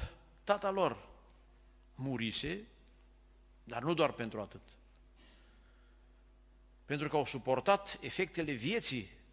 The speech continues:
tatălui lor. Și când ne gândim la ce se aștepta Haman, și cu siguranță și copiii lui aveau aspirații asemănătoare. În dimineața aceleași zile, citim din, uh,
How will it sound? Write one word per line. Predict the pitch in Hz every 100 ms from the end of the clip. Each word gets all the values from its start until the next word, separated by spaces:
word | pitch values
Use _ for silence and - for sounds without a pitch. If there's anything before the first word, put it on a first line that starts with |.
| - - -
tatălui | 151 - 135
lor. | 135 139 - - - - - - - - - - - - - -
Și | -
când | - 151 139
ne | 135
gândim | 117 117 117 127 160 160
la | 147 131
ce | 151
se | -
aștepta | 139 - 139 120 160
Haman, | 143 147 147 147 127 110 - - - - -
și | -
cu | 160
siguranță | - 147 139 135 127 113
și | 120
copiii | 127 120 123
lui | 113 113
aveau | 110 110
aspirații | 104 - 117 107 104
asemănătoare. | - 101 101 98 90 80 - - - - - - - - - - - - - - - -
În | 147 143
dimineața | 165 175 214 - 185
aceleași | 185 196 185 156
zile, | 160 98 - - - - - - - - - - - - -
citim | 120 123 147
din, | 135 131
uh, | 127 117